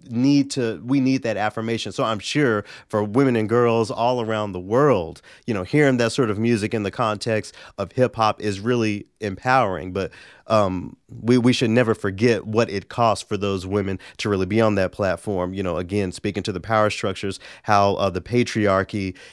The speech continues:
is sort of foundational to hip hop. I, I, I, I almost feel bad for,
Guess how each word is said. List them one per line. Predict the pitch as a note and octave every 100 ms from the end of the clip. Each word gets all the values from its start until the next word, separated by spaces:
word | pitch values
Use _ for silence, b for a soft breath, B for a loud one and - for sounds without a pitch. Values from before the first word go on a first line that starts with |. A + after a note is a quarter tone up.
| B
is | A2 G2 F#2+ F#2+ - - -
sort | - D3 A#2
of | -
foundational | A#2 G#2+ A#2 A#2+ B2+ G#2+
to | G2
hip | - D3
hop. | - G#2 G2+
I, | G#2 G#2+
I, |
I, | F#2+ - G#2 G2
I | - G#2+
almost | A2 A2+ G#2+
feel | A2
bad | G2 G#2+ G#2 -
for, | F#2+ F2+